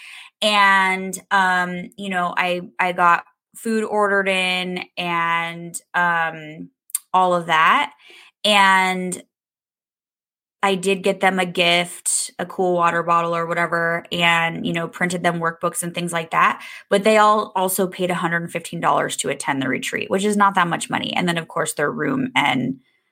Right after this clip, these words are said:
uh, flights. Okay. So, but the hundred and fifteen dollars offset the cost of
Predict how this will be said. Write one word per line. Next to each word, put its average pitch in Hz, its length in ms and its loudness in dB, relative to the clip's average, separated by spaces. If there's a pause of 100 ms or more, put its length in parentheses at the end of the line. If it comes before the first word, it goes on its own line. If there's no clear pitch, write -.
(240)
uh, 139 220 2
flights. - 580 -4 (100)
Okay. 185 440 -2 (500)
So, 220 680 0 (960)
but - 240 0
the 202 100 4
hundred 240 420 0
and 233 100 -2
fifteen 214 340 -6
dollars 208 640 0
offset 196 480 0
the 180 80 -10
cost 185 600 -2
of 175 280 0